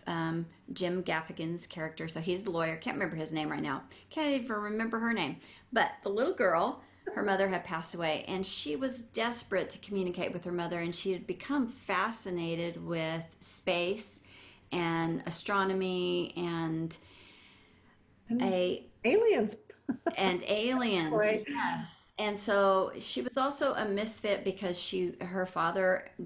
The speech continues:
Speaker 1: didn't groom her. Let's just put it that way. He, she <laughs> just looked like a wild child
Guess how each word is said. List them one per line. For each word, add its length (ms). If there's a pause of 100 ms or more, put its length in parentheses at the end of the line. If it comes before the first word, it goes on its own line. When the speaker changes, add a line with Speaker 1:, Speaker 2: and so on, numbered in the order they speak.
(120)
Speaker 1:
didn't 440 (800)
groom 500
her. 340
Let's 220
just 180
put 100
it 120
that 180
way. 240
He, 400
she 300
<laughs> 180
just 320
looked 200
like 200
a 160
wild 480
child 420